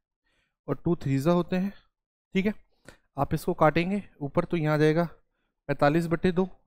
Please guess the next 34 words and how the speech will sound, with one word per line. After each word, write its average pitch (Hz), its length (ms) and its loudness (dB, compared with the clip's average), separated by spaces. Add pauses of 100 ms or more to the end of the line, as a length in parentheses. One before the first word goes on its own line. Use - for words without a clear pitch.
दो 135 180 0
से 170 140 -2
काटेंगे 165 420 0
तो - 540 -12
ये 156 140 4
आ - 20 6
जाएगा 160 260 4
दो 147 180 0
एकम 151 300 -2
दो 180 220 0
और 131 200 -8
दो, 135 220 -6 (1040)
अ, 131 180 -6 (280)
वन 147 180 2
बचेगा, 180 340 2
दो 147 140 2
पंजे 131 240 0
दस, 127 180 -4
डेढ़ 160 180 4
आ 165 60 6
जाएगा। 156 260 4
तो - 800 -20
पैंतालीस 147 380 2
का 156 180 4
आधा 151 180 4
होता 160 340 2
है 170 180 0
आपका 160 320 -2
सैंतीस, - 840 -8
सैंतालीस, 139 640 -6 (180)
पच्चीस, - 400 -12 (200)
चौबीस, 139 320 -8
साढ़े 143 240 2
बाईस, 165 340 0